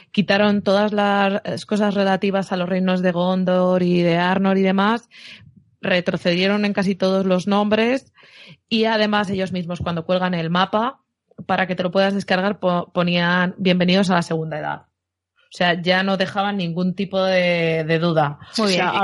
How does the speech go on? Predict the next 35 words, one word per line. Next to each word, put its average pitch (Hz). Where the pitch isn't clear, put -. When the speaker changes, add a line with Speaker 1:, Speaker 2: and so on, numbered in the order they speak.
Speaker 3:
cambiaron, 117
y 110
cambiaron 101
el 107
banner 113
de, 113
de 110
la 107
cuenta 107
de 107
Twitter 120
y, 110
o 95
sea, 98
lo 95
cambiaron 98
todo. -
Speaker 2:
Y 208
ya -
es 220
Speaker 3:
Es -
Speaker 2:
la 214
Speaker 3:
como, 214
Speaker 2:
isla 214
de 196
Speaker 3:
"¿Creías 185
que 175
Speaker 2:
Númenor". 165
Speaker 3:
estábamos 165
afinando, 147
afinando, 139
afinando? 151
Pues 104
toma 156
ya. 98